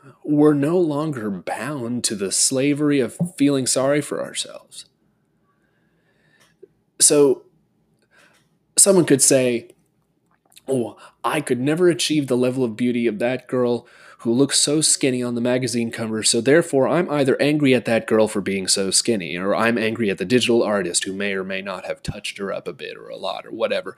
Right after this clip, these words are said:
But why the anger? Well, because it gives us a false message to others. Well, maybe it's because the observer has deep insecurities about themselves and how they look.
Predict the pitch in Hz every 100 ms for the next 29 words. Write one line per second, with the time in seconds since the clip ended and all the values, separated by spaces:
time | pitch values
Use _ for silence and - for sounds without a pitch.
0 | - _ - 123 127 139 143 127 120 110
1 | 107 98 - _ _ _ _ _ _ _
2 | _ - - 160 - 196 190 208 202 196
3 | 180 185 185 - 190 202 185 165 - -
4 | 151 185 170 - - 156 135 180 262 254
5 | 202 - 143 147 127 127 104 120 139 117
6 | 98 90 - 107 104 90 73 - 110 98
7 | 87 - - - - - 87 90 90 90
8 | 82 78 95 - -